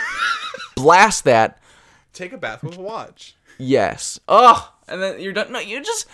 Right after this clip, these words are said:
Speaker 2: just run the sink. Just put your hand under the water.
Speaker 1: Okay, here's what you gotta do.
Speaker 2: Fill your
Speaker 1: Take an
Speaker 2: other
Speaker 1: egg
Speaker 2: hand with some
Speaker 1: timer.
Speaker 2: sand.
Speaker 1: Take an egg timer, turn it up, put it into a glass of water, and, uh, and drink,
Speaker 2: <laughs>
Speaker 1: drink the egg timer.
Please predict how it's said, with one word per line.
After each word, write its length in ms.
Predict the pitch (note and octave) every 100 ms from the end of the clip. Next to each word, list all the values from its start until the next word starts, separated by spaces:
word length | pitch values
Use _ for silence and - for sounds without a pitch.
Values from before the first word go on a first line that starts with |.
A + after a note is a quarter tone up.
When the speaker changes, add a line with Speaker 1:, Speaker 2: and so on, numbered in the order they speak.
| G#3+
Speaker 2:
just 220 | - E4 A#3+
run 240 | F3+ G3
the 60 | E3+
sink. 440 | - A#2 G#2+ - _ _
Just 160 | C#3 C#3
put 140 | A3+
your 120 | C3+
hand 260 | D#3 C#3+ C3
under 200 | B2+ A#2
the 100 | A2+
water. 400 | G#2+ G2+ G#2 G#2 _ _
Speaker 1:
Okay, 280 | E3+ C3 F#2
here's 220 | - F#3+
what 80 | G3
you 80 | F3
gotta 140 | D#3+
do. 120 | A#2+ G2
Speaker 2:
Fill 220 | G3+ G#3+
your 120 | -
Speaker 1:
Take 80 | A3+
an 60 | G#3
Speaker 2:
other 60 |
Speaker 1:
egg 60 | F#3+
Speaker 2:
hand 200 | D#3 D3
with 100 | C#3+
some 140 | F#2+
Speaker 1:
timer. 80 | F#2+
Speaker 2:
sand. 140 | - - _ _ _ _
Speaker 1:
Take 140 | A#2+
an 100 | A2 -
egg 220 | C#3+ C3+
timer, 480 | A2+ F#2+ G2+ G#2+ B2+ _ _
turn 220 | - E3+ G3
it 100 | C#3
up, 240 | A2 - _ _ _ _ _ _ _
put 200 | _ F3
it 100 | G3
into 220 | G3+ F#3 F3+
a 40 |
glass 340 | D3 C#3+ C3+
of 100 | D3
water, 380 | A#2+ F#2+ G2+ A#2 - _ _ _ _
and, 680 | C3+ C3+ C#3 C3+ C3+ C3+ C3
uh, 580 | - B2+ B2+ B2+ B2 A#2+
and 160 | B2+ C3+
drink, 360 | C#3 C#3+ C#3+ -
Speaker 2:
<laughs> 80 | G#2
Speaker 1:
drink 400 | A#2 B2+ B2+ -
the 160 | C3
egg 220 | B2+ D3 C3
timer. 480 | A2 F2 - -